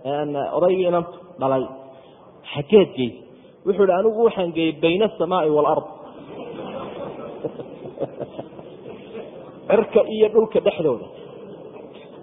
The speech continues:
Cirka iyo dhulka dhexdooda ay marayso. Way dhacday, wax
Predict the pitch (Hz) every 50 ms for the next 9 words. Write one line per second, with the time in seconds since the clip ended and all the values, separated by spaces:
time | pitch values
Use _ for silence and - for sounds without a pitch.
0 | - - - - - - - - - - - - - - - - - - - -
1 | - - - - - - - - - - - - - - - - - 233 196 -
2 | - - - - - - - - - - - - - - - - - - - -
3 | - - - - - - 208 214 208 214 214 196 214 220 180 185 180 180 - 196
4 | 190 175 170 170 160 160 143 123 110 - - - - - - - - - - -
5 | - - - - - - - - - - - - - - - - 269 277 202 170
6 | 123 110 107 107 202 214 -